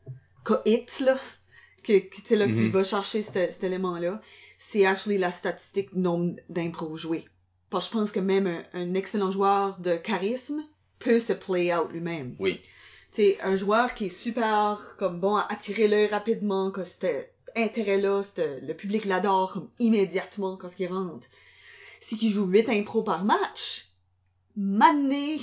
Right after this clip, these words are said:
Speaker 1: ils ont ex-,
Speaker 2: <laughs>
Speaker 1: long-, so much longtemps que tu peux
Speaker 2: Ouais.
Speaker 1: faire ça que le monde se tanne. Parce que je trouve que tu réalises peut-être le manque de profondeur
Speaker 2: Mhm.
Speaker 1: du joueur, de un. Si, si, si vraiment il coast sur sa personnalité.
Speaker 2: Mhm.
Speaker 1: Mais aussi, comme,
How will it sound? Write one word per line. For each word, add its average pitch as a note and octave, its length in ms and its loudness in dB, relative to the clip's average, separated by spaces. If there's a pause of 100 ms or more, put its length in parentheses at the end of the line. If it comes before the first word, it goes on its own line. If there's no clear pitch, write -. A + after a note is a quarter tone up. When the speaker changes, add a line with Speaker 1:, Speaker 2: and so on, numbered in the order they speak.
Speaker 1:
ils G#3 100 0
ont F#3+ 80 4
ex-, A3 320 0
Speaker 2:
<laughs> - 0 -
Speaker 1:
long-, G#3 280 0
so C#4 260 2
much C4 200 2
longtemps A#3 320 4
que A3 60 -10
tu - 60 -6
peux A3 60 4
Speaker 2:
Ouais. F#3+ 80 4
Speaker 1:
faire G#3+ 220 4
ça F#3+ 140 -2
que F#3 100 -2
le F3 80 -2
monde F#3 260 -4
se F#3 100 -8
tanne. E3+ 460 -6 (340)
Parce G#3+ 140 -2
que - 220 4 (140)
je - 100 -6
trouve G#3 120 -4
que A3 100 2
tu G3 160 0
réalises G3 920 4 (200)
peut-être G#3 280 4
le F3+ 60 2
manque F3+ 240 4
de F#3 80 4
profondeur F3 680 -2
Speaker 2:
Mhm. F3+ 180 -8
Speaker 1:
du G3+ 80 -2
joueur, G3 300 0
de F#3 100 0
un. E3 280 -4 (200)
Si, G3 180 -2
si, F#3+ 180 -6
si A3 220 2
vraiment G3 320 6
il F3 100 2
coast F3+ 480 0
sur F#3+ 120 0
sa E3 120 -4
personnalité. E3+ 760 -2
Speaker 2:
Mhm. - 40 -12 (400)
Speaker 1:
Mais F#3+ 220 4
aussi, A3 600 2
comme, E3+ 320 0